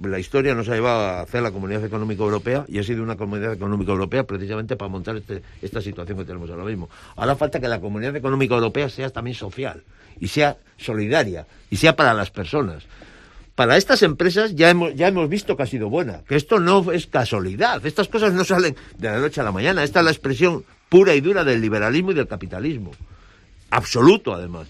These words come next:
Y ahora Europa tiene que ser solidaria con las personas y tiene que ser una Europa social,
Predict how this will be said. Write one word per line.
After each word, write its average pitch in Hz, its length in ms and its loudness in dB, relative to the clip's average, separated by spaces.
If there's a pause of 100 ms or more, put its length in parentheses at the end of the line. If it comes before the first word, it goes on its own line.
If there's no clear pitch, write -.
Y 98 100 -10
ahora 170 280 6
Europa 131 460 -2
tiene 175 200 -2
que 151 100 -2
ser 185 140 -2
solidaria 170 680 -2 (440)
con 101 140 -4
las 85 120 -8
personas 92 560 -2 (340)
y 92 60 -16
tiene 156 180 -2
que 139 60 -6
ser 170 100 2
una 151 160 -4
Europa 180 340 0
social, 123 640 -4